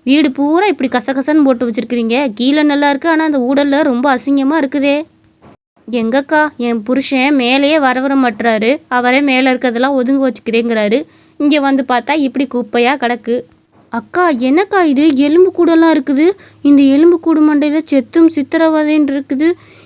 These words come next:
இது எதுக்கு இந்த எலும்பு கூடெல்லாம் இவர் கொண்டு வந்து இங்க வச்சிருக்கிறாரு? இதுக்காக தான் என்ன இத்தனை நாள் அந்த மேலே போகாத, போகாதன்னு சொல்லிட்டு இருந்தாரா? இது என்ன எலும்பு கூடுன்னு தெரில. இது எதுக்கு இவர் இங்க கொண்டு வந்து வச்சிருக்காருன்னே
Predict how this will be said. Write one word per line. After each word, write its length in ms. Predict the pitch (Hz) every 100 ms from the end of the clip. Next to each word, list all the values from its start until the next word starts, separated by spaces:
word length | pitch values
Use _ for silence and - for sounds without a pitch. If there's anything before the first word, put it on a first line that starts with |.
| -
இது 220 | 254 254
எதுக்கு 320 | 269 349 359
இந்த 180 | 320 285
எலும்பு 260 | 277 311 294
கூடெல்லாம் 300 | 285 277 311
இவர் 240 | 294 277
கொண்டு 280 | 277 277 320
வந்து 200 | 311 294
இங்க 180 | 277 294
வச்சிருக்கிறாரு? 720 | 285 294 269 277 254 269 320 - _ _ _ _ _
இதுக்காக 440 | 269 285 349 320 294
தான் 160 | 320
என்ன 280 | 320 285 285
இத்தனை 260 | 302 277 269
நாள் 160 | 277
அந்த 160 | 311 294
மேலே 360 | 269 277 302
போகாத, 540 | 311 277 294 302 294 294
போகாதன்னு 400 | 285 285 285 277
சொல்லிட்டு 440 | 277 262 247 254 254
இருந்தாரா? 420 | 233 226 226 294 - - -
இது 200 | 233 240
என்ன 260 | 247 302 392
எலும்பு 340 | 330 302 302
கூடுன்னு 240 | 294 302
தெரில. 420 | 285 277 269 262 277 _ _
இது 180 | - 240
எதுக்கு 320 | 262 277 370
இவர் 220 | 370 294 311
இங்க 160 | 294
கொண்டு 320 | 302 302 302
வந்து 120 | 302 294
வச்சிருக்காருன்னே 480 | 285 269 285 277